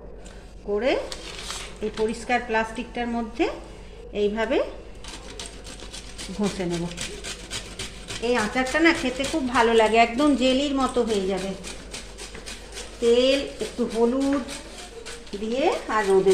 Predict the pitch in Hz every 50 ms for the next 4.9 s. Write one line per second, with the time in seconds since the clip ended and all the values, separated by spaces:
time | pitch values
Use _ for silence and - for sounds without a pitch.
0 | 170 185 185 185 180 185 175 196 190 - - - - - - - - - - -
1 | - - - - - - - - - - - - - - - - - - - -
2 | - - - - - - - - - - - - - - - - - - - -
3 | - - - - - - - - - - - - - - - - - - - -
4 | - - - - - - - - - - - - - 202 196 190 208